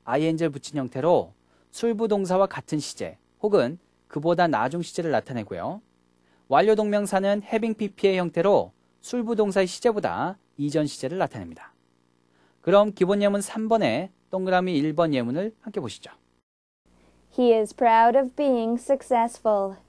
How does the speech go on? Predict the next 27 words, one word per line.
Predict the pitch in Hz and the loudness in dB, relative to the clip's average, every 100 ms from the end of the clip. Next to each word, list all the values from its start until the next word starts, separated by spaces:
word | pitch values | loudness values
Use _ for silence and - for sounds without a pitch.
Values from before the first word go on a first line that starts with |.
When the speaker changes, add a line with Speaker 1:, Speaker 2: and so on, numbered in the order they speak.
| _ _ _ _ _ _ _ _ _ _ _ | _ _ _ _ _ _ _ _ _ _ _
Speaker 1:
자, | - 160 | 2 2
일단 | 180 180 117 120 165 - | 4 4 4 2 -4 -4
is | 190 202 | -4 -4
proud | - - 202 196 | -6 -2 0 2
of | 190 175 | 0 0
being에 | 160 175 170 | -2 -2 -2
동그라미 | 170 165 147 | 0 0 0
쳐보세요. | 151 123 117 95 131 202 - _ _ _ - | -4 -4 -2 0 0 -2 -8 _ _ _ -2
Be | 196 | -2
proud | 208 - 208 202 196 | -2 2 4 6 4
of | 180 | 6
ing | 165 135 156 156 | 6 6 4 2
하면 | 151 135 190 127 87 _ - | 0 2 0 0 -4 _ 2
뭐뭇을 | 127 156 160 151 220 | 2 4 4 4 0
자랑으로 | - 151 160 160 143 | 0 2 4 4 4
여기다 | 123 135 120 | 4 4 2
이런 | 120 | 2
뜻이죠. | 113 98 - 156 82 - _ _ _ _ - | -6 -12 0 0 0 -8 _ _ _ _ -4
그래서 | 151 151 127 135 165 | -2 4 4 4 -2
be | 175 196 | -4 -4
proud | - 190 185 175 | 0 4 4 0
that | - 156 156 | 0 0 2
절 | 135 101 | -2 -2
요렇게 | 123 147 151 | -2 -2 -2
바꿨을 | - - 147 151 | -4 -6 -6 -6
수도 | - 120 | -8 -6
있습니다. | 107 135 104 87 139 202 | -6 -6 -6 -4 -2 -4